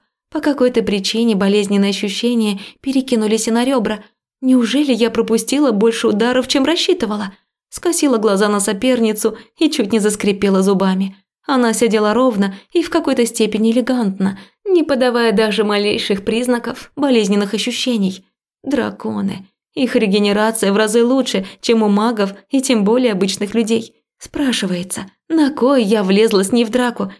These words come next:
если пострадала от этого только сама? В кабинете ректора пришлось задержаться аж на час. Он читал нам лекцию о том, что стычки между учениками недопустимы,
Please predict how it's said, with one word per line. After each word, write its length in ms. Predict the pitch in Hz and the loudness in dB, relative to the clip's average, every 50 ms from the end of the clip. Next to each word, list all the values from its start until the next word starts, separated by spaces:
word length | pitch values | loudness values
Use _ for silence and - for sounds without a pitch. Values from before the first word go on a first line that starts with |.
| _ | _
если 300 | - 294 311 294 - 240 | 0 2 2 2 2 0
пострадала 680 | 233 220 220 220 - 220 208 185 190 214 247 262 247 | 0 0 -2 -2 0 0 0 2 2 2 2 2 2
от 260 | 214 - 196 190 - 247 | 2 0 -2 -4 -2 -2
этого 280 | 233 - 220 208 220 | -4 -2 0 -2 0
только 280 | 214 220 226 226 226 240 | 0 0 0 0 0 -2
сама? 420 | - - 269 262 247 233 - - _ _ _ _ _ _ _ _ _ _ _ _ _ _ _ _ _ | -2 -2 -2 -2 -2 -2 -4 -10 _ _ _ _ _ _ _ _ _ _ _ _ _ _ _ _ _
В 60 | _ - | _ -6
кабинете 520 | 330 311 269 277 254 254 247 - - 226 | -4 -2 0 2 2 2 2 2 2 0
ректора 400 | 208 233 262 262 - 254 226 220 | 2 2 0 0 0 -2 -2 -2
пришлось 400 | 208 208 220 202 - 220 208 214 | -2 -4 -4 -2 -2 0 0 0
задержаться 720 | 202 214 196 208 202 190 202 214 226 214 - - 214 - - | 0 0 0 0 0 0 -2 -4 -4 -4 -4 -4 -4 -4 -4
аж 280 | 220 247 311 - - | -4 -4 -4 -4 -2
на 120 | 254 233 220 | 0 0 0
час. 460 | 220 - 202 - - - - - - _ _ _ _ _ _ | -2 -4 -8 -8 -8 -10 -12 -14 -16 _ _ _ _ _ _
Он 200 | - 262 262 254 | -2 0 2 2
читал 320 | 247 - 226 202 214 208 202 | 2 2 0 0 0 0 2
нам 180 | 196 196 190 | 2 4 4
лекцию 480 | 190 190 196 202 196 196 - 196 185 185 | 4 4 2 0 -2 -4 -2 -2 0 0
о 40 | 185 | -2
том, 280 | 185 - 226 233 233 - - - _ | -2 -2 -2 -2 -2 -6 -10 -20 _
что 220 | - - - 311 | -12 -6 -2 -2
стычки 420 | 294 302 - 247 247 247 - - 226 | -2 0 0 -2 -2 -2 -2 -2 0
между 260 | 214 208 202 190 196 | 0 0 0 0 0
учениками 540 | 202 196 - 202 196 190 190 196 190 196 196 | 0 0 0 -2 -2 0 0 2 2 4 4
недопустимы, 800 | 196 202 196 202 196 220 226 226 - - 247 226 208 202 196 | 4 2 2 0 -2 -2 -4 -4 -4 -4 -4 -4 -4 -6 -8